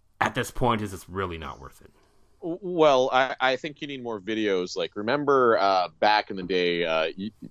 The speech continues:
Speaker 2: you and I are casual N B A followers.
Speaker 1: Mm-hmm.
Speaker 2: Uh, there was a, uh, I believe he went, like, third or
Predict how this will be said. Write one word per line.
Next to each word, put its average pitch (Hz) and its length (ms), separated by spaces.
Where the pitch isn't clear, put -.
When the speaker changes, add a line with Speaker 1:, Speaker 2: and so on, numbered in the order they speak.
Speaker 2:
you 175 160
and 127 80
I 104 100
are 92 120
casual 87 560
N 80 100
B 78 160
A 80 100
followers. 69 560
Speaker 1:
Mm-hmm. 98 80
Speaker 2:
Uh, 98 200
there 107 200
was 104 300
a, 92 360
uh, 92 180
I 107 80
believe 151 220
he 143 60
went, 127 160
like, 104 160
third 113 240
or 101 60